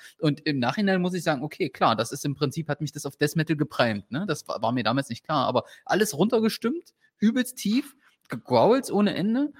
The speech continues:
und ja, herrlich. Also auf jeden Fall fand ich super.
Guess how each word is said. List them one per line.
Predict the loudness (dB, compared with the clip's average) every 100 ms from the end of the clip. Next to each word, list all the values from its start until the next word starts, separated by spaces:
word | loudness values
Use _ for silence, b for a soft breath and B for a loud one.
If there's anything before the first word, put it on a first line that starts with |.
| b _
und | -2 0 -2
ja, | -6 -8
herrlich. | -6 -4 -4 -10 -10
Also | -8 -6 -8 -14 -18
auf | -4
jeden | -4 -2
Fall | -4 -4 -6 -8
fand | -8 -6
ich |
super. | -10 -8 -8